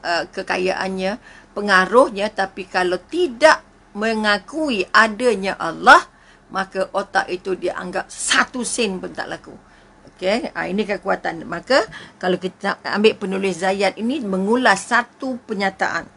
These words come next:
se-, uh, satu maklumat yang ditulis oleh seorang astronaut. Okey, kalau tak salah, Umi, ini, ini berlaku di Rusia. Astronaut, uh, sorry, uh, uh, Rusia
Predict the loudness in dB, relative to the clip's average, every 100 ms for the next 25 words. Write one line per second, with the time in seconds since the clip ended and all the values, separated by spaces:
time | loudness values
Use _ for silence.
0 | -20 -20 -20 -14 -12 -2 -2 -2 0 -2
1 | -2 -4 2 2 4 2 2 -2 2 2
2 | 0 -2 -2 -2 -4 -4 0 2 0 -2
3 | -2 -2 -2 0 0 0 -2 -6 -8 -6
4 | 2 2 2 -2 -4 -16 -20 -14 -8 -2
5 | -2 -4 -18 -20 -20 -20 -14 -4 -4 -4
6 | -4 -2 2 2 2 0 -2 -2 -6 -6
7 | -4 -6 -2 -2 -2 -6 -6 -8 -8 -8
8 | -8 -12 -20 -20 -20 -20 -18 -4 -4 0
9 | 2 4 4 0 0 -4 -2 -2 0 0
10 | -2 -2 -2 -2 -2 -6 -8 -14 -20 -18
11 | -2 2 2 2 2 2 0